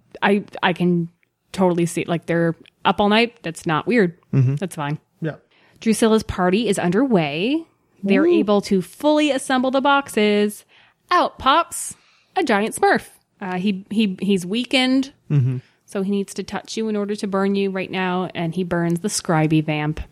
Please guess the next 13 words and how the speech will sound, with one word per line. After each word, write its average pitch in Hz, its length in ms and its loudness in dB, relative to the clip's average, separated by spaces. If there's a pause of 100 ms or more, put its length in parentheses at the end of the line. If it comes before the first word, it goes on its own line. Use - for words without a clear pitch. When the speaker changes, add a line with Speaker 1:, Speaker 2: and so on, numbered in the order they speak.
Speaker 2:
Aw, 120 40 -4 (360)
Speaker 1:
All 107 80 -6 (200)
Speaker 2:
because 165 320 0
Speaker 1:
right. 104 60 0
Speaker 2:
he 98 60 2
reads. 117 720 2
Speaker 1:
Because 170 220 -2
he 180 100 2
reads. 180 760 -2 (360)
It's - 100 -10
a 180 40 -6
sin. 170 520 0 (260)
Speaker 2:
Mm-hmm. 120 280 -4